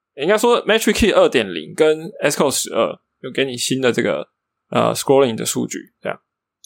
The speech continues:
然后回到 Xcode 十一，或者说前一版的 Metric Key 的，Metric Key 的话，还有刚讲的 memory 跟 disk write，对，相较之下，十二或者说新版的 Metric Key 的话，它其实多出来的就是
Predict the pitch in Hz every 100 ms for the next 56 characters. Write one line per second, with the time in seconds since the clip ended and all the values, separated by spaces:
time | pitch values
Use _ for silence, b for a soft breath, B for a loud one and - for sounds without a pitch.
0 | _ 135 147 185 165 151 139 143 _ _
1 | _ _ - 170 214 190 220 190 - 139
2 | 143 151 160 147 143 147 _ _ - -
3 | 151 208 135 - 120 107 90 135 143 -
4 | 131 - - - _ _ - 143 156 -
5 | 131 135 120 110 120 117 110 - 135 127
6 | 113 131 143 135 117 123 123 123 127 127
7 | 123 113 107 90 - - _ _ _ _
8 | - - _ _ _ - - 196 208 220
9 | 185 180 190 165 147 135 127 - - -
10 | - 131 139 175 139 156 160 170 - 160
11 | 175 113 110 123 - - 127 120 120 117
12 | 107 - _ _ _ _ - 190 208 -
13 | 139 165 - 113 113 - 151 160 165 131
14 | 104 110 107 135 - 127 117 -